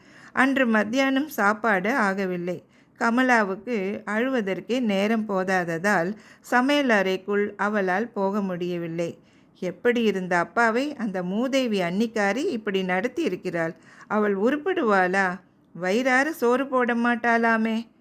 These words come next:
சாட மாடையா திட்டுவாளாமே. அடி பாதகி, உன் அப்பனுக்கும் இது மாதிரி வராம போகாது. வினை விதைக்கிறவன் வினையை அறுத்து தாண்டி ஆகணும். அன்னிக்காரியை மனதில் சபித்து கொண்டும்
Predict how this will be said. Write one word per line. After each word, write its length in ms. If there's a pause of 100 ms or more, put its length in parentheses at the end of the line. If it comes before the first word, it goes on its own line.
(280)
சாட 320
மாடையா 440
திட்டுவாளாமே. 1040 (320)
அடி 320
பாதகி, 600 (300)
உன் 240
அப்பனுக்கும் 840
இது 220
மாதிரி 320
வராம 560
போகாது. 540 (420)
வினை 340
விதைக்கிறவன் 760
வினையை 420
அறுத்து 380
தாண்டி 400
ஆகணும். 640 (680)
அன்னிக்காரியை 760
மனதில் 500
சபித்து 460
கொண்டும் 460